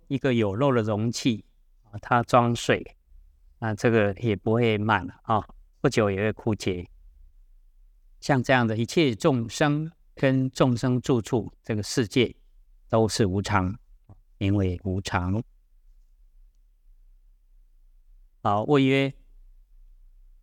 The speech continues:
：“那如果是二圣人，他为了要远离世间啊，赶快入涅槃，他来修无常想啊，当然是没有问题。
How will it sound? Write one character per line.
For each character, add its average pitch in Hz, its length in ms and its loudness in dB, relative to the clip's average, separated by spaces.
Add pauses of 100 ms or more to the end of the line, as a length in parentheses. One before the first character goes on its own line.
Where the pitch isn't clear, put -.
(400)
：“那 185 140 2
如 165 140 0
果 135 180 -2
是 147 500 0
二 170 120 2
圣 147 180 0
人， 123 240 -2
他 143 240 -4
为 143 140 -2
了 127 100 -2
要 120 440 -4 (260)
远 143 240 6
离 110 160 2
世 123 220 0
间 127 260 4
啊， 120 380 0
赶 101 160 -2
快 123 160 4
入 120 160 2
涅 117 160 0
槃， 104 320 0
他 123 120 -2
来 120 120 2
修 120 180 0
无 113 100 0
常 110 300 -2
想 98 240 -2 (680)
啊， 104 180 -8
当 117 160 4
然 107 80 2
是 104 180 2
没 107 140 0
有 104 80 2
问 104 120 0
题。 98 300 -2